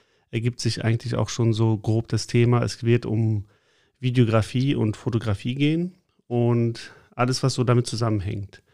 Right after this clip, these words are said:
Das heißt so das Unternehmertum, das, äh, Selbstständigsein, das Kreativsein und ja, alles, was man so damit verbinden kann.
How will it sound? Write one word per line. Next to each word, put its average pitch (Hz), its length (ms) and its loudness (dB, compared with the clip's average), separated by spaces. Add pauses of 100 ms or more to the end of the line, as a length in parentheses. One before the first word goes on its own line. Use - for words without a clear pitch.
(680)
Das - 180 -6
heißt 117 220 4
so 110 160 0
das 104 300 -2
Unternehmertum, 117 1000 2
das, - 340 -4
äh, 92 440 -8 (540)
Selbstständigsein, 110 1200 2 (320)
das - 320 -6
Kreativsein 113 1040 0 (800)
und 131 460 2
ja, 123 260 4
alles, 113 320 0
was 123 120 -2
man 123 140 4
so 117 120 4
damit 113 240 2
verbinden 104 400 2
kann. 95 340 -8